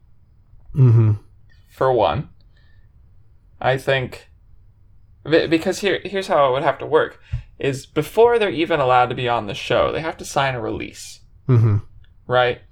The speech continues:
Speaker 2: And all of those people, before they stepped in the van, knew they were on a magic show, or they knew they were on a T V show of some kind.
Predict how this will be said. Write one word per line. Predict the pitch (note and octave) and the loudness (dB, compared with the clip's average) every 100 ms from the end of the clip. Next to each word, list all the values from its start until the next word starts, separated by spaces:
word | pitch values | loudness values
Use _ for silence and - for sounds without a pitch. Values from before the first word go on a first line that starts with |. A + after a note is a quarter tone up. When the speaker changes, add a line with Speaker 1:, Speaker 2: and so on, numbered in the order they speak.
| - - - - _ _ - | -20 -20 -20 -20 _ _ -8
Speaker 2:
And | C#3+ C3+ C3+ C3 C3+ - _ - - - - - - - - - - | -2 0 0 -2 -8 -12 _ -20 -20 -20 -20 -20 -20 -20 -20 -20 -8
all | - E3 G#3+ | 2 2 2
of | F#3 | 2
those | D#3+ D3+ | 0 0
people, | E3 D3+ B2+ | -4 -2 -4
before | B2 C3+ B2+ | -4 -2 -2
they | B2 | -2
stepped | - C3 C3 | -2 -2 -2
in | B2 | -6
the | B2 | -2
van, | D3 C#3+ C3 A#2 C3 _ | 0 0 0 -2 -6 _
knew | C#3+ C#3+ D#3 | -6 -2 2
they | D3 | 2
were | C#3 C3+ | 2 0
on | G#2 A#2 | 0 -2
a | A2+ | 0
magic | A2 G2 F#2 | -2 -2 -8
show, | - - - - - | -12 -8 -10 -12 -8
or | C#3+ | -2
they | C#3 | 0
knew | C#3+ | 0
they | D#3 | 2
were | D3 C#3 | 4 2
on | C3 | 0
a | B2+ | -4
T | - C3+ | -6 -8
V | C3+ | -6
show | C3 G#2+ | -4 -6
of | - | -6
some | - C3+ C3 | -4 -4 -4
kind. | - B2+ - - | -6 -4 -4 -8